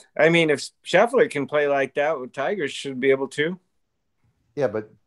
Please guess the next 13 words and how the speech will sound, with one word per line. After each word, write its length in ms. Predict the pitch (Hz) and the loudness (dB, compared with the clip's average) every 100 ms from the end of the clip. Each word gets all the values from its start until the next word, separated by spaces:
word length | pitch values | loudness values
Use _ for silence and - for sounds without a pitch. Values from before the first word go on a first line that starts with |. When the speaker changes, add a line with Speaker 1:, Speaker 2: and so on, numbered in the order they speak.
| _ _ | _ _
Speaker 2:
Scheffler 420 | - - 143 135 113 | -10 -6 -4 -4 -6
can 160 | 113 | -4
walk, 360 | 110 117 101 - | 0 2 0 -4
Tiger 300 | 113 110 107 | -4 -4 -8
can't. 360 | - 117 104 - _ - _ _ _ - | -10 -8 -8 -12 _ -20 _ _ _ 0
<laughs> 180 | 381 - - 349 - - 370 - 262 - 240 - _ _ _ _ _ _ _ - | 0 0 -2 0 -2 -6 -4 -4 -4 -12 -18 -18 _ _ _ _ _ _ _ 0
Seriously, 460 | 170 220 170 127 | 6 6 6 4
it, 240 | 110 120 - | 6 4 2
it's 160 | 170 | -2
gonna 220 | - 185 220 | 2 0 0
come 220 | 185 165 | 0 2
down 280 | 139 147 160 | 2 2 0
to 300 | 120 107 | -2 -2